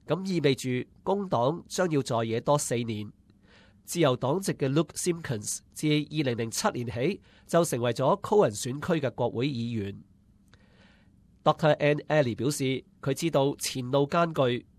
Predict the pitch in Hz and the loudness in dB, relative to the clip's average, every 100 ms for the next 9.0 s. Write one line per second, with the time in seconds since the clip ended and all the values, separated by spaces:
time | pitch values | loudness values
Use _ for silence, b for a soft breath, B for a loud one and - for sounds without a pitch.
0 | _ - 156 165 117 120 - 165 135 123 | _ -2 0 0 -2 -2 -2 -2 -2 -2
1 | 127 - - 139 165 165 127 143 - 139 | -4 -6 -6 -2 -2 -2 -4 -4 -6 -6
2 | 139 131 135 135 - _ b b b - | -2 -2 0 -2 -4 _ b b b -4
3 | 131 202 233 202 143 180 156 160 143 117 | 0 0 0 0 0 0 -2 0 2 0
4 | 113 b b - 147 - 143 - 160 170 | -2 b b -4 -2 0 -2 0 0 0
5 | - 202 196 165 107 107 117 117 131 - | -2 -4 -4 -2 -4 -4 -6 -2 -2 0
6 | 180 160 107 - 156 151 120 123 160 156 | 0 0 -2 2 2 2 -6 -4 -2 -2
7 | 151 165 151 - - 131 - 131 123 123 | -2 0 0 0 -6 -6 -4 -4 -2 -4
8 | - b b b 196 196 135 135 120 | -6 b b b 2 4 4 2 0